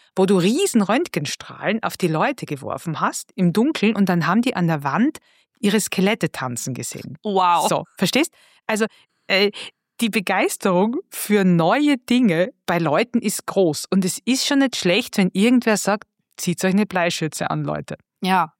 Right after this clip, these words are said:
Speaker 1: Und das ist so mit den Handys, habe ich das Gefühl, dass, dass das ein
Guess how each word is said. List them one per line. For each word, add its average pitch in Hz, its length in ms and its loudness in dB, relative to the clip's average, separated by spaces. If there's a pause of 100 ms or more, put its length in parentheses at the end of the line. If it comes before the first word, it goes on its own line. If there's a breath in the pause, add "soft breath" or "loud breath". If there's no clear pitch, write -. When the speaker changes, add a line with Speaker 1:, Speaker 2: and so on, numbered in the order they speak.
Speaker 1:
Und 202 340 2
das - 340 0
ist 254 220 -2
so 285 100 2
mit 269 180 4
den 247 120 4
Handys, 196 440 2
habe 156 120 -2
ich 156 60 -2
das 151 200 -6
Gefühl, 170 360 0
dass, 196 320 0
dass - 500 -2 (140)
das 208 240 0
ein 202 240 2